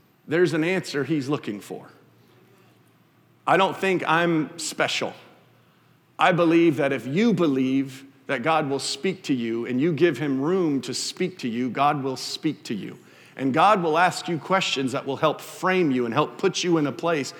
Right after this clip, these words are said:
where you can actually follow him. See, sometimes we actually need a different frame than we have. I hear some people, you know, they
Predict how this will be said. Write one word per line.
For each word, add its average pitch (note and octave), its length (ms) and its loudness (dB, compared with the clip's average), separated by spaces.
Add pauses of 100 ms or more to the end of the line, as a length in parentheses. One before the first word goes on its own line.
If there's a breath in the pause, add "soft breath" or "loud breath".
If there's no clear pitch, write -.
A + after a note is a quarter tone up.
(160 loud breath)
where D3 120 0
you E3+ 160 2
can D3+ 300 0
actually D#3 580 2
follow C#3 720 2 (200 loud breath)
him. F2 420 -4 (300 loud breath)
See, D3 200 2
sometimes E3 920 2
we E3+ 160 4
actually D#3 500 0
need D#3+ 600 2
a C#3 120 2
different E3+ 460 0
frame D#3+ 360 -2
than C3 160 0
we D3 100 0
have. B2+ 320 0
I B2 120 -2
hear D3+ 140 -2
some D3+ 220 -4
people, D#3 340 2
you C3 60 -2
know, A#2 140 -6
they C3+ 140 -2